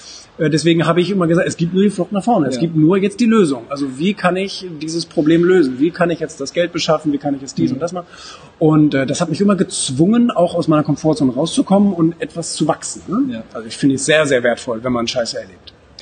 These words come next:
Speaker 2: Definitiv. Es ist ja immer so dieses, dieses Thema Erfolg basiert auf richtigen Entscheidungen.
Speaker 1: Mhm.
Speaker 2: Richtige Entscheidungen basieren auf Erfahrung und Erfahrungen basieren auf falschen Entscheidungen.
Speaker 1: Mhm.
Speaker 2: Ja. Wie,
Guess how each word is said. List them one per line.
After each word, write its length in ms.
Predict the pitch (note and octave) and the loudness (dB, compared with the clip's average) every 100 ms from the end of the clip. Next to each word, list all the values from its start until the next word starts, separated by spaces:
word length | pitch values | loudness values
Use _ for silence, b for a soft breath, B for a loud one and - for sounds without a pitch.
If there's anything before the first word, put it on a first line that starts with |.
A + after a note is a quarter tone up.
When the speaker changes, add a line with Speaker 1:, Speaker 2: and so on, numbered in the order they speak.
| B B B | B B B
Speaker 2:
Definitiv. 380 | E3 D#3 E3 A3+ | 0 2 0 0
Es 80 | F3 | 0
ist 140 | G#3 | 2
ja 80 | A#3 | 2
immer 120 | G#3 | 2
so 80 | F3+ | 2
dieses, 360 | F3+ F#3 F3+ - | 2 0 -2 -4
dieses 240 | F3 E3 | -6 -4
Thema 180 | F#3 F3+ | -2 0
Erfolg 500 | - - E3 F#3+ - | -2 0 2 2 2
basiert 440 | F#3 C#3+ F3+ F3+ | 0 2 -2 0
auf 200 | D#3+ C3 | -2 0
richtigen 380 | C#3+ E3 F#3+ D#3+ | -2 -2 -4 -4
Entscheidungen. 840 | D3 - C3+ C#3+ F3 G3 C3+ C3 - | -4 -4 0 2 2 0 -2 -2 -2
Speaker 1:
Mhm. 80 | C#3 | -6
Speaker 2:
Richtige 380 | C#3+ D#3+ F#3 E3 | -4 -4 -2 0
Entscheidungen 440 | D3+ - C#3+ E3+ E3 | 0 0 0 2 0
basieren 220 | C#3+ D#3 | -2 -2
auf 80 | D3 | -2
Erfahrung 640 | B2 - B2 C#3+ F3 A3 - | -2 0 2 4 2 0 -8
und 120 | D3+ C3 | -6 -4
Erfahrungen 440 | - A#2 B2+ D#3+ | -2 -2 -2 -2
basieren 240 | C3+ D#3 | -2 -2
auf 160 | E3+ E3+ | -2 -2
falschen 340 | - F#3 - | 0 -2 -2
Entscheidungen. 400 | G3 B2 A2+ A2 G#2+ | -6 -2 -2 -2 0
Speaker 1:
Mhm. 320 | D#3 D3 E3+ | 4 4 4
Speaker 2:
Ja. 80 | C4+ - B B B | 0 -4 B B B
Wie, 320 | F#3 - D#3 | -8 -6 -10